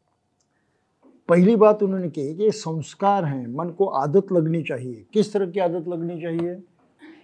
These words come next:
तो पहली बात उन्होंने कहा कि अपने दिमाग का इस्तेमाल करते हुए ये समझो कि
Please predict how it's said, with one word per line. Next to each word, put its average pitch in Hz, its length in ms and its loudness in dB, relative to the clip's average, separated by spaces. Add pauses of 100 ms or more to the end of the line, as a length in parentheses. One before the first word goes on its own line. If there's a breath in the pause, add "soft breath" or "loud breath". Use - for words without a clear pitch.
(140 loud breath)
तो 165 60 2
पहली 170 400 6
बात 208 260 8
उन्होंने 185 300 -2
कहा 151 420 -10
कि 202 360 -6
अपने 170 580 -8
दिमाग 156 520 -6
का 160 120 -8
इस्तेमाल 143 540 -8
करते 147 420 -4
हुए 170 500 2 (1200)
ये 185 440 12
समझो 165 800 0 (2250)
कि 202 380 0